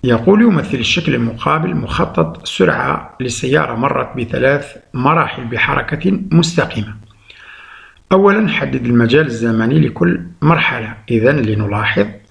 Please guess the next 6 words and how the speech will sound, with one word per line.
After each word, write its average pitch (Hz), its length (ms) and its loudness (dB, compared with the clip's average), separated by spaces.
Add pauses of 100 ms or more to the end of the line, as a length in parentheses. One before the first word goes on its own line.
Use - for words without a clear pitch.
(640)
آه، 65 300 4
كيف 151 320 0
نحدد 135 540 -2 (180)
المجال 117 600 2
الزمني. 107 520 -4
هنا 143 600 2